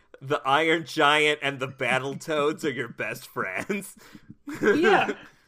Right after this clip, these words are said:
Speaker 2: Or they're in my classroom
Speaker 1: Right.
Speaker 2: with, with Sonic the Hedgehog and not, and Sonic the Hedgehog.
Speaker 1: <laughs>
Speaker 2: I, I don't know.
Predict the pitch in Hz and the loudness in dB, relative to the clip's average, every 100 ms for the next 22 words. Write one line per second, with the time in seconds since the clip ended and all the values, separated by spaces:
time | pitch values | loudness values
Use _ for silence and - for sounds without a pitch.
0 | 262 220 226 240 214 208 190 - 175 165 | 2 8 10 10 8 6 6 4 2 2
1 | 190 180 202 196 196 _ 202 185 196 _ | 2 0 0 -2 -4 _ -6 -6 -12 _
2 | _ _ - 180 - - 170 165 180 190 | _ _ -6 -6 -4 -4 -4 -4 -6 -8
3 | 160 147 180 175 180 175 151 165 160 165 | -8 -8 -8 -8 -8 -10 -10 -6 -6 -4
4 | 175 165 - - 165 160 180 175 220 180 | -2 -2 -2 -6 -4 -4 -4 -6 -6 -8
5 | 180 196 - _ _ _ - 240 254 214 | -8 -10 -20 _ _ _ -2 0 0 -2
6 | 220 208 156 | -4 -4 -8